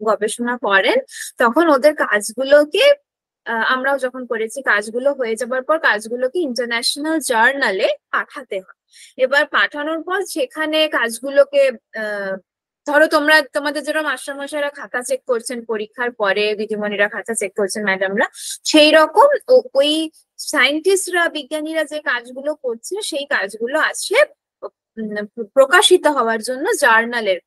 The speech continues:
জার্নালে, বিভিন্ন জার্নালে আমাদের পাঠাতে হয়। আন্তর্জাতিক কোনো জার্নাল আমেরিকা থেকে ছাড়া হয়, কোনো জার্নাল ইউরোপ থেকে ছাড়া হয়। তো সেই জার্নালগুলোতে বিজ্ঞানীরা কাজ পাঠান, আমাদের দেশের বিজ্ঞানীরাও পাঠান।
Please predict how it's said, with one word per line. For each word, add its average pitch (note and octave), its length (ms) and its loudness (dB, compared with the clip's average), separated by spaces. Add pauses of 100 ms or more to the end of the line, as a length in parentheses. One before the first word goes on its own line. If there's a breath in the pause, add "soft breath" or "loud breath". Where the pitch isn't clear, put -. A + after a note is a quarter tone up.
(120)
জার্নালে, A3 480 -6
বিভিন্ন C4+ 420 -8
জার্নালে A#3 460 -6
আমাদের C#4+ 320 -2
পাঠাতে G3 440 -6
হয়। F#3+ 160 0
আন্তর্জাতিক A#3 720 0
কোনো B3+ 260 -2
জার্নাল A3+ 400 2
আমেরিকা A#3 420 -2
থেকে A#3 300 -8
ছাড়া G#3+ 320 -4
হয়, G3+ 180 -2
কোনো G3 220 -6
জার্নাল G3+ 380 -2
ইউরোপ B3+ 360 2
থেকে B3 240 -4
ছাড়া G#3+ 360 -4
হয়। G#3 200 -4 (440 loud breath)
তো C#4+ 80 4
সেই D4 300 4
জার্নালগুলোতে C#4+ 920 4
বিজ্ঞানীরা B3+ 480 -2
কাজ C4 360 2
পাঠান, G#3+ 280 -4
আমাদের D#4 320 -2
দেশের D#4+ 300 -8
বিজ্ঞানীরাও C#4+ 600 -2
পাঠান। - 340 -10